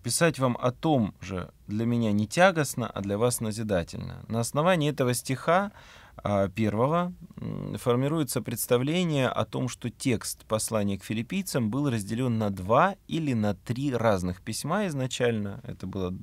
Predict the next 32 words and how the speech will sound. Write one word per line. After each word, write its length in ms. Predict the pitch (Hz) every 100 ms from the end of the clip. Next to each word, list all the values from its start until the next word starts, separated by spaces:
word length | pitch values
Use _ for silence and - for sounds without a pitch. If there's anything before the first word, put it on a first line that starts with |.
| -
э, 340 | 92 85 71 50 50 50 50 - - - - -
разные 400 | 120 104 101 92
абсолютно 420 | - - - 113
письма, 400 | - - - 117
которые 380 | 113 117 120 110
впоследствии 840 | 127 127 180 202 185 151 127 120 - - - -
были 340 | 104 131 156
скомпилированы 880 | 131 - 110 107 110 120 110 107 98
в 40 | 98
одно 240 | 98 95
произведение, 800 | 90 90 92 104 120 185 180 117
потому 300 | - 107 107
что 160 | - -
«писать 420 | 113 - 143 127
вам 160 | 117 -
о 120 | 120
том 400 | - 131 113 120
же 240 | 139 175 196
для 220 | 135 107 107
меня 380 | 107 110 101
не 180 | 92 101
тягостно, 540 | - 160 170 147 - 104
а 40 |
для 200 | 98 95
вас 200 | 110 -
назидательно», 540 | 107 104 101 90 92
как 180 | - 104
будто 260 | 123 143 113
бы 100 | 101
начинается 560 | 98 - - 110 -
новое 320 | 110 107 50 -
письмо. 440 | - - -